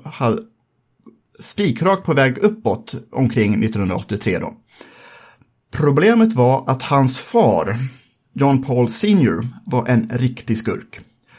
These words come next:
John Paul senior, eh, drev en drogkartell, eh, smugglade in marijuana in i U S A, använde de pengarna då för att sponsra sin sons racing, racingkarriär och sin egen för den delen.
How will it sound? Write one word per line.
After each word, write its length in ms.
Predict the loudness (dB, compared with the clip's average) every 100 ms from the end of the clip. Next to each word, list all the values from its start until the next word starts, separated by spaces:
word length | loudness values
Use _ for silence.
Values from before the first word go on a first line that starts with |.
| _
John 280 | -2 0 0
Paul 280 | 0 2 2
senior, 520 | 2 6 6 6 2 -2 -14 _ _ _
eh, 160 | -6 -2
drev 320 | 0 2 2
en 120 | 4
drogkartell, 960 | 4 2 2 -2 -4 -4 -2 0 0 -2 -6 _ _ -20 -20 -20 -20 -20 _ -10
eh, 300 | -4 -2 0
smugglade 480 | 0 2 4 4 4
in 140 | 2
marijuana 540 | 4 4 4 4 4 2
in 200 | 0 0
i 40 |
U 140 | 0 0
S 120 | 2
A, 240 | 2 2 -2 -10 _ -2
använde 400 | 2 4 4 2
de 200 | 2 2
pengarna 340 | 2 4 4
då 160 | 2 2
för 100 | -2
att 60 |
sponsra 360 | 0 0 0 -2
sin 140 | -4
sons 480 | -2 -2 -4 -8 -8
racing, 520 | -2 0 0 -2 -4 -4
racingkarriär 800 | -2 0 0 0 0 0 0 0
och 180 | -4 -4
sin 120 | -2
egen 460 | 0 0 0 -2 -4 -10
för 120 | -2
den 200 | 2 2
delen. 300 | 2 0 -2